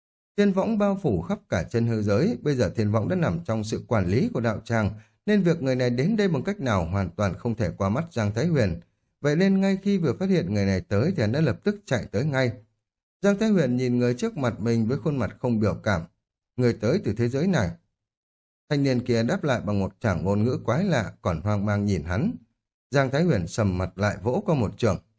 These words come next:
"Mới nãy còn nói được tiếng chân hư giới, bây giờ lại giả ngu với bọn ta sao? Hay là ngươi muốn bọn ta lôi ngươi xuống, băm thịt cho ốc sên ăn?" Bịch!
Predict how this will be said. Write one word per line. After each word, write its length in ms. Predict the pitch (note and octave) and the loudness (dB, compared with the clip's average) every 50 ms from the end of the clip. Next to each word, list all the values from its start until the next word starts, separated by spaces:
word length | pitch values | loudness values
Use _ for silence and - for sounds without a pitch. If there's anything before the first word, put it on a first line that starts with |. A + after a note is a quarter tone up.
| _ _ _ _ _ _ _ | _ _ _ _ _ _ _
"Mới 220 | E2+ G2 A2 C3+ | -2 -2 0 0
nãy 160 | D3 D#3 F#3 G3 | 0 0 0 -2
còn 140 | - F#2+ E2+ | -2 -2 0
nói 120 | F#2+ B2 | 0 0
được 200 | D#3+ C3+ - - | 0 0 -2 0
tiếng 180 | - G#2 B2+ D#3+ | -2 -2 -2 0
chân 180 | E3 D3 B2 A2+ | 0 0 0 0
hư 140 | A#2 A2 G#2 | 0 0 0
giới, 340 | F#2+ G2 G#2 D3 A3+ B3 - - _ _ _ | 0 0 0 0 0 -2 -4 -10 _ _ _
bây 160 | F3+ F#3+ F#3 | 0 0 2
giờ 120 | D#3 C3+ | 2 0
lại 140 | A#2 G#2+ G2 | 0 -2 -4
giả 220 | F#2+ F#2+ G#2 E2+ D2 | -2 -2 -2 -2 0
ngu 200 | E2+ A#2+ B2+ A2+ | 0 0 0 0
với 120 | A#2+ D#3+ | 0 -2
bọn 200 | D#3+ D3 A2+ G2 - | -2 -2 -6 -6 -2
ta 140 | - A2+ G#2+ | -2 -2 -2
sao? 340 | G#2 B2+ A#2+ A2 G2+ A2 - - - _ _ _ | 0 0 -2 -2 -2 -4 -10 -16 -20 _ _ _
Hay 140 | - G3 | 0 2
là 100 | F#3+ D#3+ | 2 2
ngươi 160 | C#3 D3+ D#3+ D#3 | 2 0 0 0
muốn 240 | D3 C#3+ E3+ G#3 | 0 0 0 0
bọn 140 | F#3+ D3+ G2+ E2 - | 0 -2 -4 -4 -2
ta 120 | - G#2+ G#2+ | 0 0 2
lôi 220 | G#2+ A#2 A#2 A#2 | 4 4 2 2
ngươi 160 | A2+ A2 G#2+ | 2 0 -2
xuống, 460 | G#2+ G#2+ G#2 G#2+ D#3 A3 A#3+ - - - _ | 0 0 0 2 2 0 -2 -6 -12 -14 _
băm 240 | C3 B2 B2 A#2+ | -2 0 0 0
thịt 200 | A#2 - B2 G2+ G#2+ - | 0 0 -2 -2 -2 -2
cho 80 | B2 | -2
ốc 160 | A#2 E3+ F#3+ | -2 -2 -2
sên 200 | - - C#3 B2 | -2 -4 -2 -2
ăn?" 200 | A#2+ A#2+ B2 B2 B2 - _ _ _ _ _ _ _ _ _ | 0 0 -2 -2 -4 -6 _ _ _ _ _ _ _ _ _
Bịch! 180 | - B2 A2+ | -2 -2 -2